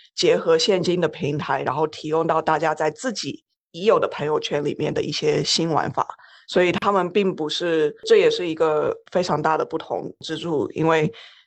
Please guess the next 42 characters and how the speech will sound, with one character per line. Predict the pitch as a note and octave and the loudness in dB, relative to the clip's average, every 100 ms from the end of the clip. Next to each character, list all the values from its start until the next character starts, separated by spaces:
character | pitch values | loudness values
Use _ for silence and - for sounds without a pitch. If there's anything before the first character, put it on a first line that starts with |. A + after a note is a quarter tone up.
| _ _ | _ _
他 | - F#3+ | 0 4
们 | F#3 E3+ | 4 6
的 | E3+ D#3+ | 6 6
想 | D#3+ D3+ | 2 2
法 | D3+ D3 | 2 0
是 | E3 | 0
说， | - D3+ D3+ D#3 - _ - | 2 2 2 -2 -10 _ 2
我 | D3+ | 4
如 | D#3 F3+ | 4 4
果 | F#3 D#3+ | 4 4
能 | D3 D3+ | 4 2
在 | D3 E3+ D#3+ D#3+ - - | 4 4 4 2 0 -8
现 | - - A#3 | -4 4 4
有 | E3+ D3+ | 4 2
的 | |
平 | - D#3+ | -2 -6
台 | F#3 D3+ D#3 | -2 0 0
和 | E3+ D#3 | -2 0
大 | F3 | 2
家 | - | 2
现 | - A3+ | 2 2
有 | F3 D3+ | 2 0
的 | |
朋 | - D#3+ | -2 -2
友 | D#3 | 0
圈 | D3+ D#3+ | 0 -2
上 | F3 | -2
面 | D#3+ | -4
给 | D#3 D#3 | 0 2
到 | E3 | 2
大 | E3 E3 | 2 0
家 | E3 D#3 | 0 -2
一 | |
些 | E3 | -2
新 | D#3 F3 | -4 -2
的 | E3+ | -2
价 | C#3+ D#3+ | 0 0
值 | D3 - | -2 -4
的 | - | -4
话， | - C#3+ - _ _ - | 0 0 0 _ _ 0
那 | |
我 | G3 | 2